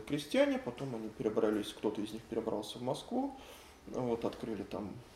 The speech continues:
магазин одежды, ну, вроде как уже купцы. А, вот. Но вскоре это все, понятно, кончилось, поскольку произошла ре-, революция.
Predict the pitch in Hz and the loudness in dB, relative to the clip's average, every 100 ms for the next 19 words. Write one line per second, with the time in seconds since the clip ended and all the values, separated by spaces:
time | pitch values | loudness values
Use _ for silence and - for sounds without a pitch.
0 | - - - - - - 113 113 101 98 | -20 -20 -20 -20 -20 -12 -6 0 2 2
1 | 104 135 247 247 - 170 127 139 135 - | -2 2 2 2 -2 -2 -2 -6 -10 -12
2 | - 113 117 113 110 - 90 98 - - | -8 2 2 2 -4 -4 -4 -4 -6 -6
3 | - - - - - 277 254 240 156 - | -8 -10 -6 -6 -4 -8 -6 -6 -6 2
4 | 127 139 135 135 135 135 127 113 - - | 8 10 8 4 0 2 6 6 4 -6
5 | - 143 180 190 156 - - - - - | -10 -8 -4 -4 -4 -8 -12 -8 -8 -4
6 | 123 113 - - 120 123 123 139 - - | -4 -4 -6 -6 -4 -4 -4 -8 -8 -8
7 | - - - - - - - - - - | -10 -10 -12 -8 -8 -8 -12 -14 -14 -12
8 | - - - 127 120 117 - 127 131 - | -10 -10 -6 -6 -4 -4 -2 -2 -2 0
9 | 139 135 139 127 - 147 | 0 0 0 -2 -4 -4